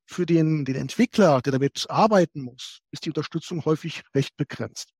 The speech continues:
Und im Gegensatz dazu, wenn man High-Performance Low-Code betrachtet, dann hat man Systeme, die, mit denen man wirklich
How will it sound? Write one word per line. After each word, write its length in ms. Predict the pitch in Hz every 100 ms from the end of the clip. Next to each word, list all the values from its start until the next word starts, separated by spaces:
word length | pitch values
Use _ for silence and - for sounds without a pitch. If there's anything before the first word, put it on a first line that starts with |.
| _ _ _ _ _ _ -
Und 140 | 147
im 120 | 160
Gegensatz 340 | 151 180 214 -
dazu, 460 | 160 214 - 277 240
wenn 120 | 190
man 200 | 170 147
High-Performance 680 | 165 170 - 170 220 254 233
Low-Code 280 | 233 240 -
betrachtet, 600 | 220 - 220 - 240 - _ _ _ -
dann 100 | 160
hat 120 | 202
man 100 | 226
Systeme, 400 | 208 - 220 214
die, 100 | 175 _ _ _
mit 120 | 170 190
denen 120 | 196
man 160 | 185
wirklich 220 | 185 190